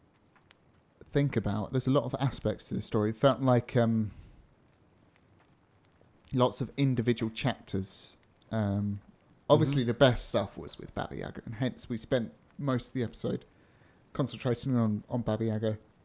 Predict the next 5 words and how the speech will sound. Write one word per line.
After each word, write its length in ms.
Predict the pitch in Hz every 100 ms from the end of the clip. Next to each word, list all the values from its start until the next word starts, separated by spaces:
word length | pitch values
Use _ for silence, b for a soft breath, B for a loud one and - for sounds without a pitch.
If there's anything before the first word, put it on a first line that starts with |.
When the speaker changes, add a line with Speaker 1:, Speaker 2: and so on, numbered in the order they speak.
| _ _ _ _ _ _ _ _ _ _ -
Speaker 1:
But 320 | 135 123 - - _ _ _ _ _ _ _ _ _ _ _ _ _ _
the 60 | 120
doll 480 | - 113 117 113 - - -
<laughs> 200 | _ - B B B B B B B
was 140 | 113